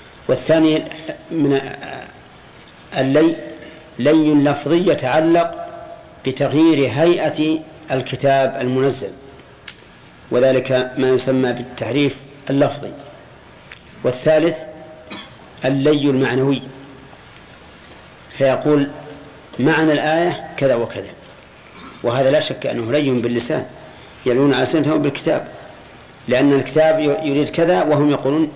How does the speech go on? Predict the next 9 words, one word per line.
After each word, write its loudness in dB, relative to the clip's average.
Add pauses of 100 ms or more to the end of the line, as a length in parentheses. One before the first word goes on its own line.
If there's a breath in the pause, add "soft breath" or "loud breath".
(160)
المراد 2 (1200)
كذا. 2 (760 loud breath)
طيب، 4
من 4
هؤلاء 2
الطائفة؟ -4
نقول: -2
هؤلاء 0
المحرفة -6